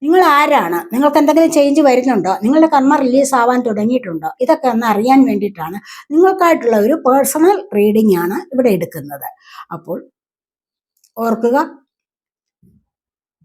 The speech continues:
ആ, ഇത് ജനറലായിട്ട് ചെയ്യുന്നതാണ്, അതറിയാമല്ലോ. അപ്പോൾ നിങ്ങളുടെ ഓരോരുത്തരുടെയും കാര്യങ്ങൾ ഉണ്ടാവും, അതാണ്. ആ,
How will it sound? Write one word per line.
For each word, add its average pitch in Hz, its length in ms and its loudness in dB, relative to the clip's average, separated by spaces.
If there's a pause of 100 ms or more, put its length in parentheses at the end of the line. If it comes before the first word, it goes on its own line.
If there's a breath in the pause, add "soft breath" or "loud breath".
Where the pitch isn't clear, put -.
(380)
ആ, - 40 -20 (320)
ഇത് 254 100 -4 (200)
ജനറലായിട്ട് 202 600 2 (200)
ചെയ്യുന്നതാണ്, 226 640 2 (340)
അതറിയാമല്ലോ. 240 680 0 (720 soft breath)
അപ്പോൾ 226 200 -8 (120)
നിങ്ങളുടെ 226 360 2
ഓരോരുത്തരുടെയും 285 580 2
കാര്യങ്ങൾ 285 380 0
ഉണ്ടാവും, 240 360 -2 (160)
അതാണ്. 156 320 -10 (760 soft breath)
ആ, - 20 -16